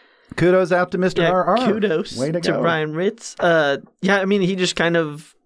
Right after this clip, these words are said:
Speaker 2: helped us, you know, further our education in computer science related stuff. And, you know, he really encouraged us to continue learning outside of even class. You know, he would take us to the different competitions, you know.
Speaker 1: There are competitions for computer science.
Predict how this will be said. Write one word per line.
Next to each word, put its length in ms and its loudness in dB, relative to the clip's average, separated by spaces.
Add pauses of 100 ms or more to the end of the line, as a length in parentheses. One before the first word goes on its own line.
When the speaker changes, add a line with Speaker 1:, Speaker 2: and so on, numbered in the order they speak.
(520)
Speaker 2:
helped 340 -2
us, 640 -2 (200)
you 100 -2
know, 260 -4
further 440 2
our 120 2
education 640 -2
in 140 -8
computer 260 0
science 540 -4
related 340 0
stuff. 480 -2
And, 380 -10 (100)
you 120 -2
know, 60 2
he 120 0
really 280 0
encouraged 540 -2
us 160 -4
to 100 -4
continue 840 0
learning 400 0
outside 560 -2
of 160 0
even 240 -6
class. 560 -2 (680)
You 100 -2
know, 40 2
he 80 2
would 140 2
take 180 0
us 180 -2
to 180 0
the 100 2
different 280 -4
competitions, 1200 -4 (800)
you 120 -2
know. 220 0
Speaker 1:
There 200 2
are 80 -2
competitions 720 -2
for 120 -6
computer 300 -2
science. 480 -10